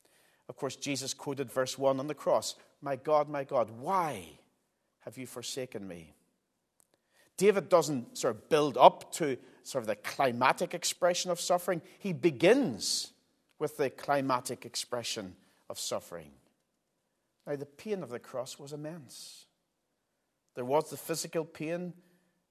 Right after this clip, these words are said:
and the dying of Jesus, which we will look at later, the slow,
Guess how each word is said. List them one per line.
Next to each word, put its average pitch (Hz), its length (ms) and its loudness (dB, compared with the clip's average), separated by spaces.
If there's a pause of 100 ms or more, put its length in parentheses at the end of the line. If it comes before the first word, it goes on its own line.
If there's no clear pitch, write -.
(160)
and 139 120 -12
the 127 80 -12
dying 143 380 0
of 143 100 -10
Jesus, 156 380 -8
which 131 180 -10
we 123 120 -4
will 120 160 -4
look 131 180 -6
at 139 280 0 (340)
later, 165 400 -8 (800)
the 90 60 -20
slow, 139 680 -6